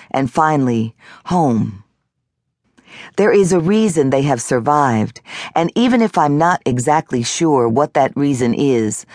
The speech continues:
I probably ought to think about it a little longer before doing anything as irrevocable as burning. I decide there is only one way to figure out who's right. I'll read them all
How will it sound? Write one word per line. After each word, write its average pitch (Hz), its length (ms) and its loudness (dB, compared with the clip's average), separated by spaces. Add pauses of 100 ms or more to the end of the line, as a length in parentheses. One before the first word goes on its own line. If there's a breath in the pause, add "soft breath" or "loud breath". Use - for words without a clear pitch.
(260 loud breath)
I 170 120 0
probably 196 560 0
ought 151 200 0
to 131 100 -2
think 170 300 -4
about 120 320 0
it 110 180 -6
a 131 80 0
little 131 300 0
longer 120 500 0 (300 loud breath)
before 170 340 0
doing 147 380 0
anything 147 440 0
as 127 200 -2 (220 loud breath)
irrevocable 131 920 -2 (100)
as 113 220 -2
burning. 117 560 -2 (720 loud breath)
I 180 100 2
decide 220 460 0
there 165 180 4
is 147 200 0
only 190 260 0
one 147 300 0
way 123 260 0
to 117 140 -6
figure 131 400 0
out 117 180 0
who's 117 300 -4
right. 117 340 -2 (420 loud breath)
I'll 135 160 2
read 151 240 0
them 160 160 0
all 110 400 0